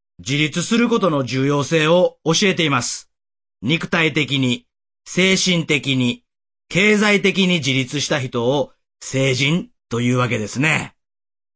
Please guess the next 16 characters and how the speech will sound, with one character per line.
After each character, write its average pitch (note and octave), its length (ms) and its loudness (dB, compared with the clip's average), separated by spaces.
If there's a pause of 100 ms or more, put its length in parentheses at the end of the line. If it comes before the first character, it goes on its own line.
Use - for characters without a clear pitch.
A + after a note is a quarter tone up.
(380)
自 C3 180 -2
分 G#3+ 160 4
で A#3+ 80 4
働 B3+ 380 2
い B3 60 2
て F3+ 140 2
生 G#3+ 240 2
計 G#3+ 160 2
を G#3 80 2
立 D#3+ 140 -4
て D#3 60 2
な E3+ 120 2
さ D3+ 180 0
い、 A#2+ 180 -4 (260)
し - 200 -4
っ - 40 -20